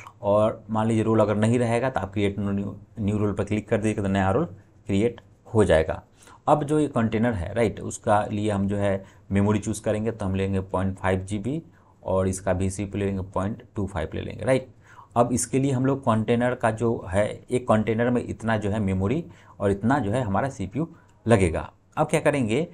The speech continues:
हम ऐड कंटेनर में क्लिक करेंगे, राइट। यहाँ, यहाँ पर हम कंटेनर का डेफिनेशन हम लोग डिफाइन करेंगे, राइट। तो ऐड कंटेनर में क्लिक करते हैं, यहाँ पर कंटेनर का नाम देंगे। तो सपोज हम, मैं रन कर रहा हूँ यहाँ पर,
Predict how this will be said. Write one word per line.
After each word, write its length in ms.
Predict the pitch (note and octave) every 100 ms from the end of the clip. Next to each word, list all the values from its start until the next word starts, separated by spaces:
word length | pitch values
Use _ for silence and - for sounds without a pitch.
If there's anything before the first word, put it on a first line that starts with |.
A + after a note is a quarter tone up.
| - -
हम 180 | A#2 B2+ -
ऐड 200 | B2 C3
कंटेनर 400 | B2 A#2 A2+ A#2+
में 160 | A2
क्लिक 220 | - E2+ -
करेंगे, 300 | E2+ F2+ F#2+
राइट। 240 | A#2+ F#2+
यहाँ, 200 | G#2 G#2 A2+
यहाँ 200 | G#2 C3+
पर 120 | C#3
हम 80 | C#3
कंटेनर 380 | A2+ G#2+ A2 A2+
का 100 | A2
डेफिनेशन 540 | G2 F#2+ G2+ G2 G#2+
हम 160 | F#2+ F#2+
लोग 180 | G#2+ - - - G2
डिफाइन 300 | F#2+ G2 F#2
करेंगे, 340 | E2 E2+ F2+ B2
राइट। 220 | C3 - - - - -
तो 80 | G#2
ऐड 200 | G2+ A2
कंटेनर 320 | A#2 A2 A2
में 120 | A2
क्लिक 220 | G#2+ A2 A2
करते 220 | G#2+ A#2+
हैं, 180 | A#2+ D#3+ - - _
यहाँ 120 | G#2+ A2
पर 80 | A2+
कंटेनर 320 | G#2 G2+ G#2
का 100 | G#2
नाम 260 | G2 G#2+ G2+
देंगे। 240 | A2 A2+
तो 200 | A2+ G#2+
सपोज 360 | G2 G#2 A#2 G#2+
हम, 180 | G#2 G#2
मैं 300 | G#2+ A2 A2+
रन 160 | G#2+
कर 180 | A2 G#2+
रहा 260 | G#2 G#2+ G2+
हूँ 300 | G#2+ B2+ A#2
यहाँ 220 | G2+ F#2+
पर, 300 | G#2+ D#3 -